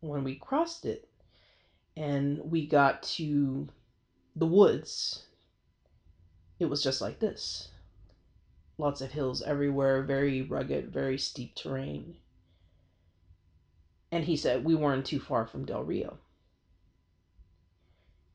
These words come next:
I knew my dad was thinking about his father. My grandfather lost a very courageous battle with metastatic cancer on Thanksgiving Day, two thousand seven. And Dad remained in that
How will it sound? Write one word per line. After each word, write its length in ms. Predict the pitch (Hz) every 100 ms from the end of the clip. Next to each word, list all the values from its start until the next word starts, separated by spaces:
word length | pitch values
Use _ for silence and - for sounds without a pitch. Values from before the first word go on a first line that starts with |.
| -
I 60 |
knew 140 | 190 233
my 100 | 175
dad 260 | 143 139
was 180 | 139 135
thinking 280 | 160 147 139
about 400 | 131 123 110 - _ _ -
his 260 | - 175 170
father. 440 | - 78 - - - - - - _ _ - - - - - _ -
My 80 | 143
grandfather 560 | 147 139 151 135 131
lost 380 | 127 131 135 -
a 40 | 143
very 240 | 143 135
courageous 440 | 139 147 135 110 -
battle 520 | 131 135 143 131 -
with 240 | 135 139
metastatic 560 | 139 147 147 - 123 -
cancer 600 | - 135 139 - - -
on 200 | 143 131
Thanksgiving 540 | 123 127 - - 76
Day, 320 | 76 - 52 -
two 100 | -
thousand 360 | - 50 - -
seven. 380 | - - - - _ _ _ _ _ - _ _ _ _ _ _ _ - - _ _ - - - - _
And 220 | 180 175
Dad 300 | 170 175 180
remained 480 | 190 208 214 240 175
in 140 | 160 156
that 220 | 139